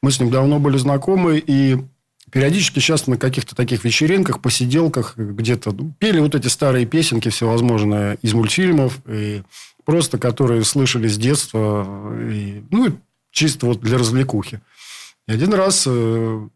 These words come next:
нас так тоже, типа, «А чё вы, давайте что-нибудь такое бы и сделали, весёлое». Вот. Потому что,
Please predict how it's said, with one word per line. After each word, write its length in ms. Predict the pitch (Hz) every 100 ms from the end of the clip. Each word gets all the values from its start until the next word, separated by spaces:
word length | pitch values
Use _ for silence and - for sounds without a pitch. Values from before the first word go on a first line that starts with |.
| -
нас 340 | 113 117 139
так 180 | 120 -
тоже, 220 | 113 101
типа, 240 | - 104
«А 20 | 104
чё 180 | - 156
вы, 120 | 117
давайте 520 | 104 135 156 104 95 - _ _
что-нибудь 280 | - 113 104
такое 320 | - 123 147
бы 160 | 117 104
и 40 | 117
сделали, 500 | 113 104 92 95 98 _ -
весёлое». 640 | 104 113 - 101 95 98 - _ - - _ _
Вот. 500 | 131 110 110 101 101 _
Потому 140 | -
что, 400 | 120 131 117 117